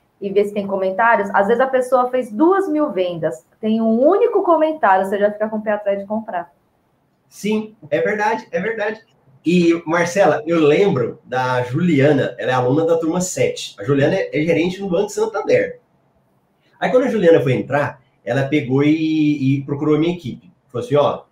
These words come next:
Speaker 2: tem alguma coisa errada." Aí a gente falou, "Mas por quê?" Ela falou, "Eu não achei vocês no Reclame Aqui. Eu procurei lá no Reclame Aqui, não apareceu nada."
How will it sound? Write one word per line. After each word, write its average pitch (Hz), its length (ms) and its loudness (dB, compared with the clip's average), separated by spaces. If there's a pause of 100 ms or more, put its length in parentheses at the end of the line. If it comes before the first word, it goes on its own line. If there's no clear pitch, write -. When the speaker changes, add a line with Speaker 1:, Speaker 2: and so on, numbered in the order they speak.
(200)
Speaker 2:
tem 104 100 -8
alguma 123 240 -2
coisa 131 220 0
errada." 101 500 -4 (160)
Aí 113 260 -4
a 123 40 -4
gente 123 200 -8
falou, 123 160 0
"Mas 175 140 -2
por 349 180 -4
quê?" 226 140 -2
Ela 190 120 0
falou, - 220 -4 (200)
"Eu 494 120 4
não 440 80 6
achei 427 360 2
vocês 175 280 0
no 143 80 6
Reclame 135 400 6
Aqui. 117 220 0
Eu 110 120 0
procurei 233 320 -2
lá 233 140 0
no 220 60 2
Reclame 226 280 0
Aqui, 220 160 -2
não 254 120 0
apareceu 285 400 -2
nada." 294 360 4